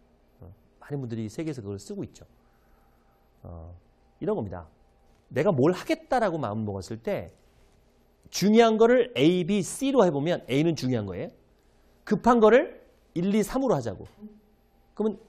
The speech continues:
A와는 중요하고 급한 거예요. 이거 하지 말래도 해요.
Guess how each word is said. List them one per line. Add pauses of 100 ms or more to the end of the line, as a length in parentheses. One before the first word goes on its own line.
A와는 (760)
중요하고
급한
거예요. (800)
이거
하지
말래도
해요.